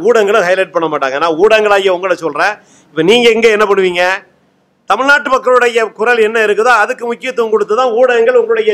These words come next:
செய்தியை நீங்க முன்வைப்பீங்க. இதே ஊடகத்தினுடைய பிரிவு கர்நாடகத்துல இருக்கு அப்படின்னு சொன்னா, அங்க உங்களுடைய விவாதம், அங்க உங்களுடைய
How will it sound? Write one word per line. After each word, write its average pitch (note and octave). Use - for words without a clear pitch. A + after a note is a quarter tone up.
செய்தியை A#3
நீங்க A3
முன்வைப்பீங்க. G3+
இதே A3
ஊடகத்தினுடைய B3+
பிரிவு A#3+
கர்நாடகத்துல A3
இருக்கு G#3
அப்படின்னு E3+
சொன்னா, C#3
அங்க B3
உங்களுடைய A3+
விவாதம், D#3+
அங்க A#3
உங்களுடைய A3